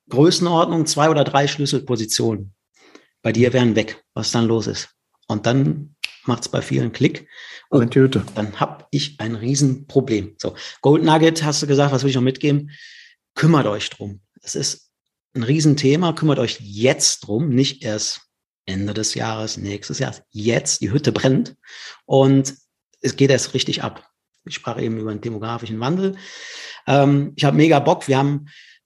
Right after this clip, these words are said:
Speaker 1: richtig, richtig geile Konzepte für euch als Arbeitgeber erstellt, wo für jeden was dabei ist und ihr auch relativ schnell einen, einen, äh, Erfolg verspürt.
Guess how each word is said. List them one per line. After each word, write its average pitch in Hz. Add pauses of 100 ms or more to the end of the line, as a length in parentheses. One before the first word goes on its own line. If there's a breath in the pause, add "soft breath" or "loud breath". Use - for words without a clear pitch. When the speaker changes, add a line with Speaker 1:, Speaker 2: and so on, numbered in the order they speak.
(100)
Speaker 1:
richtig, 160
richtig 156
geile 131
Konzepte -
für 160
euch 156
als 147
Arbeitgeber 143
erstellt, 135
wo 127
für 135
jeden 165
was 156
dabei 143
ist 185 (100)
und 135
ihr 135
auch 107
relativ 127
schnell 117
einen, 120
einen, 117
äh, 120
Erfolg 113 (500)
verspürt. -